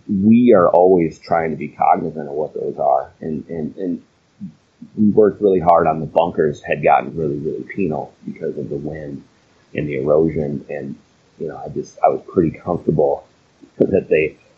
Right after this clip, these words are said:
that they weren't just a wedge out of some of these, especially fairway bunkers. And we worked really hard on getting those where they need to be. But it's something we always have to be very, very cognizant of, is the fact that it can just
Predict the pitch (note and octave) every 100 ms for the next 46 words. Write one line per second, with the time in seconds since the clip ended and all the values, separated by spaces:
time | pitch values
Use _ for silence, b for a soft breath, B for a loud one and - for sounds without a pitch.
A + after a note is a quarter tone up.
0 | _ _ _ - - F2 D#2+ D#2+ - _
1 | _ _ _ _ _ - - A2+ A#2+ A#2+
2 | A2 - G#2 G#2 - E2+ D#2+ F2+ F2 F2
3 | E2+ D#2 D2 - D#2+ D#2 D#2 C#2+ - -
4 | - - C#2 - D#2 D2+ C#2+ C2+ C#2 -
5 | C2+ F2 G#2+ C3+ G#2+ G2 F#2 D#2+ D#2 E2
6 | D#2+ D#2+ E2+ D2+ D2+ D#2+ D#2+ - - _
7 | _ F#2 E2+ E2 E2+ F2+ F#2 F2 F2 F#2+
8 | A2 - _ _ _ - C3 B2+ B2+ A2+
9 | F2 F#2 E2+ E2+ G2 - - C2 D#2+ D2+
10 | - E2 F2 D#2+ D2 - - G1+ A#2 D#2
11 | A#1+ G#1 G1+ - C2 - - - E2 -
12 | D#2 A2 B2+ D2 A1+ -